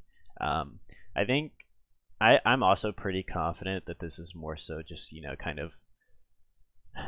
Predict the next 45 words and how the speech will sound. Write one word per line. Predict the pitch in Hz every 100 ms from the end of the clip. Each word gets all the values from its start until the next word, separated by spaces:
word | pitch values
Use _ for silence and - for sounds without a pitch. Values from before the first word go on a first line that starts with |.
| -
I | -
guess | 113 113
you | 104
could | 113
say | - 104
a | 85
fad, | - 92 90 92 92 90
but, | 85 -
you | 101
know, | 87
whatever | 101 113 107 98
it | 98
may | 98 90
be, | 87 85
this | 87 -
ordinals | 76 87 90 85
thing. | - 90 92 - - - -
But | 104 107 107 - _ - - 104
just, | 107 117 123 - - -
you | 113 98
know, | 87
for | - 95
the | 87
sake | - 101 98 -
of | 92
a | 80 80
debate, | 80 - 87 85 62
what | 95 101 -
happens | 110 101 92 90 -
if | - 92 87 85 - - - - -
it | 85
doesn't | 85 87 85 78
go | 82 80
down? | 80 78 67
What | 71 78
happens | 73 80 80
if | 80 -
this | 69 73 - - 69
demand | 82 82 80 80
doesn't | 80 82
go | 82
down | 80 82 82
and | 80
the | 78
network | 78 - 85 78